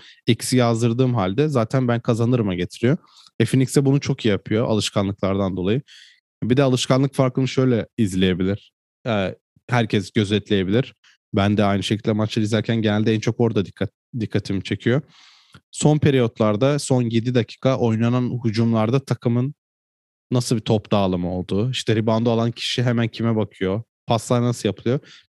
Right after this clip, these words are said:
belli bir patern var. Her maçta aynı şey oluyor neredeyse. Phoenix bunu en rahat yapan takım. O yüzden de domine ettiler dediğim gibi. İki bir olursa çok bir şey beklemem. Ben iki bir olursa dört bir biteceğini düşünüyorum.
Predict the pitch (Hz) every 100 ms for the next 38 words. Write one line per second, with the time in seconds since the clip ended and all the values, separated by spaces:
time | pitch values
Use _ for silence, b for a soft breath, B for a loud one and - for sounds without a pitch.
0 | - 120 131 131 131 117 131 127 110 131
1 | 131 120 117 104 - 117 110 - 104 95
2 | 87 87 85 92 - 165 b b b -
3 | 123 - 127 123 127 123 110 104 98 98
4 | 85 104 - 131 - _ _ _ - 113
5 | 98 95 107 113 104 104 104 - 110 98
6 | 90 90 92 107 131 - - 131 120 120
7 | 123 - 117 131 _ _ _ _ _ _
8 | _ _ _ - - 135 131 - 113 110
9 | 110 90 101 104 - 110 110 107 - 107
10 | 104 104 - 92 98 - 101 - - 98